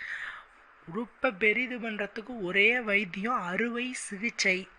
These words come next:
அதுவும் நிறைய காம்ப்ளிகேட் இருக்கு, செய்ய முடியாது, அவ்வளோ சீக்கிரம் செய்யவும் மாட்டாங்க மருத்துவர்கள். நிறைய பிரச்சனைகள் இருக்கு அதுல.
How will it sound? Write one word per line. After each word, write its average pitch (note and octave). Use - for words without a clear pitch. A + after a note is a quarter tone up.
அதுவும் B3
நிறைய A3+
காம்ப்ளிகேட் A3+
இருக்கு, F3
செய்ய A3
முடியாது, G#3
அவ்வளோ E3+
சீக்கிரம் F#3
செய்யவும் G3+
மாட்டாங்க F#3
மருத்துவர்கள். E3
நிறைய C#4
பிரச்சனைகள் G#3+
இருக்கு C#3+
அதுல. A#2